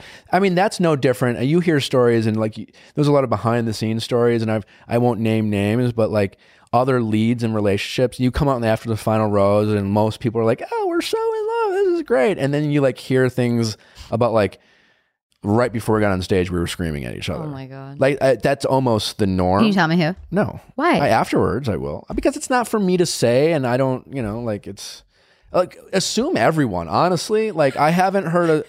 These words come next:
Speaker 1: a,
Speaker 3: <laughs>
Speaker 1: at that point, it's such, in fairness to the, all those couples, especially the winners,
Speaker 3: Yeah.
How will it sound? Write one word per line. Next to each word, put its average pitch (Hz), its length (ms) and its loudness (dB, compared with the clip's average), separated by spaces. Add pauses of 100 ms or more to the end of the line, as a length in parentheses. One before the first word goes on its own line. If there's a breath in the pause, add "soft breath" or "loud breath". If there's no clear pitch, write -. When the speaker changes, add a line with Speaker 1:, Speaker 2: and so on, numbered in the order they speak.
Speaker 1:
a, 233 120 -6 (120)
Speaker 3:
<laughs> - 140 -20
Speaker 1:
at 151 160 0
that 170 260 2
point, 170 260 -2
it's 151 160 -4
such, - 300 -4 (220 soft breath)
in 160 120 2
fairness 202 520 0
to 160 320 2
the, 131 280 2
all 135 160 0
those 135 200 -2
couples, 143 420 0
especially 147 460 0
the 120 120 2
winners, 131 640 -2
Speaker 3:
Yeah. 180 220 -2